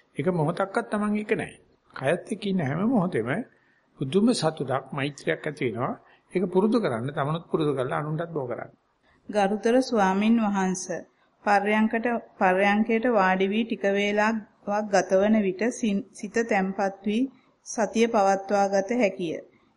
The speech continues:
Speaker 2: එහෙත් හිටි ගමන් විදුලි කොටන්නාසේ අරමුණක් ඇති වී නැති වී යයි. එය ජීවිතයේ යම් සිද්ධියක්, දුටු දෙයක්,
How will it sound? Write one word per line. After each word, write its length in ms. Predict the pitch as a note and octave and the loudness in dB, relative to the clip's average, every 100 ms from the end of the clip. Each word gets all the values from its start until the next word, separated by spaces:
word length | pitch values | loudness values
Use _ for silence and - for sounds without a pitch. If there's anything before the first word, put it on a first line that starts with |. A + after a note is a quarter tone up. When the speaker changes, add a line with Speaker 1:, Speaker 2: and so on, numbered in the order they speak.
| - | -4
Speaker 2:
එහෙත් 300 | F#3+ A3 A#3 - _ _ _ | 0 2 0 -8 _ _ _
හිටි 200 | A3+ A3 A#3 | -2 0 2
ගමන් 380 | A3 G3+ G#3 A#3 | 4 6 6 6
විදුලි 300 | G3+ G3+ A3+ | 4 2 0
කොටන්නාසේ 880 | A3+ G3+ G3 G3 G3 G3 G3 G#3+ A#3 - | 0 0 0 2 2 0 0 0 0 0
අරමුණක් 560 | G3 F#3+ G3+ G#3+ A3+ - | -2 -2 0 2 0 -2
ඇති 300 | G#3 F#3 G#3 | -8 -4 -4
වී 180 | G#3 B3 | 0 2
නැති 280 | G#3+ F#3 G3 | 2 0 -4
වී 220 | G3+ A3+ | -2 2
යයි. 240 | G3+ E3+ C#3+ - _ _ - | 2 2 0 -10 _ _ 0
එය 160 | G#3+ | 2
ජීවිතයේ 720 | A3+ G#3+ G#3+ A3 G#3+ A3+ B3 B3 | 2 -2 -2 -2 -2 0 2 2
යම් 160 | G3+ G#3+ | 4 2
සිද්ධියක්, 640 | A#3+ G3+ F#3 G#3 G#3+ B3+ - | 2 -2 -2 2 2 2 -4
දුටු 280 | F#3+ F#3+ G3+ | -6 -6 0
දෙයක්, 320 | G#3 G#3+ A#3+ | 2 4 2